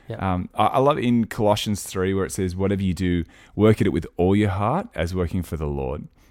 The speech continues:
Speaker 2: A-, and I think that with this, then there's an obvious link in, in working. I-, if, if I'm gonna be a Christian teacher, then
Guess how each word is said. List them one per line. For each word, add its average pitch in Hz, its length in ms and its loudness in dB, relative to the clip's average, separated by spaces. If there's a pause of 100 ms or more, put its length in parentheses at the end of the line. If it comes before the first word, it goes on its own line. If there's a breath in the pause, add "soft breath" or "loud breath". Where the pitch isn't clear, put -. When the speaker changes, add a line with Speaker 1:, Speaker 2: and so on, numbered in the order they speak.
(440 soft breath)
Speaker 2:
A-, 104 160 -2
and 107 140 0
I 98 100 0
think 131 260 -4
that 107 100 0
with 87 240 0
this, 98 480 -2 (300 soft breath)
then 98 280 -2
there's 110 240 2
an 107 120 2 (140)
obvious 127 600 2
link 87 380 -4 (160)
in, 80 520 -4 (440 soft breath)
in 90 260 -2
working. 90 640 -2 (140)
I-, 95 40 -8
if, 95 360 -8
if 104 160 -8
I'm 120 100 -2
gonna 131 160 0
be 95 140 -2
a 85 60 -2
Christian - 420 -8
teacher, - 500 -12
then 85 160 -10